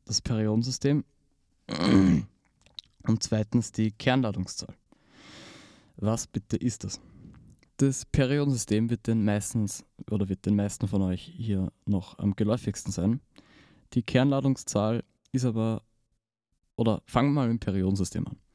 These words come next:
Das Periodensystem, da habe ich eine Folge dazu gemacht, die kann ich euch natürlich sehr ans Herz legen.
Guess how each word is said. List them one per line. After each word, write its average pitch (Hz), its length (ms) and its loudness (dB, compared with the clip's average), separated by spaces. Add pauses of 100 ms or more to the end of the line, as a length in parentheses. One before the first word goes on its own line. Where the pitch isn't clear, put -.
(960)
Das - 360 -4
Periodensystem, 123 800 2
da 120 80 0
habe 98 160 0
ich 101 80 -2
eine 95 100 2
Folge 90 300 -2
dazu 123 240 -4
gemacht, 120 540 0
die 107 60 0
kann 95 220 2
ich 92 100 0
euch 87 120 -2
natürlich 87 480 -2
sehr - 180 -2
ans 95 140 0
Herz - 200 -4
legen. 117 220 0